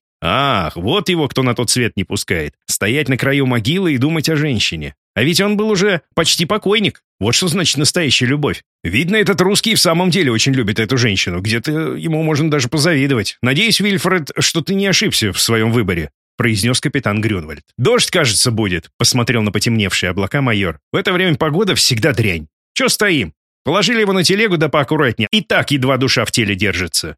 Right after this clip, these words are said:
Везем в лазарет». Русоволосого уложили на пук сена. Щербатый возница невольно хмыкнул, озадаченный таким неожиданным решением, и прикрыл раненого рогожей.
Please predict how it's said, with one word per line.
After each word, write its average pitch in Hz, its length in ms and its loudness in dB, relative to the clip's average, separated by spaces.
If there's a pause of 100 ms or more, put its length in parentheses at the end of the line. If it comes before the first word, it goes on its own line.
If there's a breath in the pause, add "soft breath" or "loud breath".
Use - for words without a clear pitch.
(120)
Везем 190 300 0
в 156 40 0
лазарет». 120 580 0
Русоволосого 185 680 0
уложили 139 520 0
на 117 140 0
пук 117 220 -6
сена. 76 460 -4 (120)
Щербатый 123 560 0
возница 110 480 0
невольно 123 440 0
хмыкнул, 196 500 0
озадаченный 180 500 0
таким 175 240 -2
неожиданным 165 560 0
решением, 156 540 0
и 214 120 -2
прикрыл 143 520 -2
раненого 117 580 0
рогожей. 90 600 -2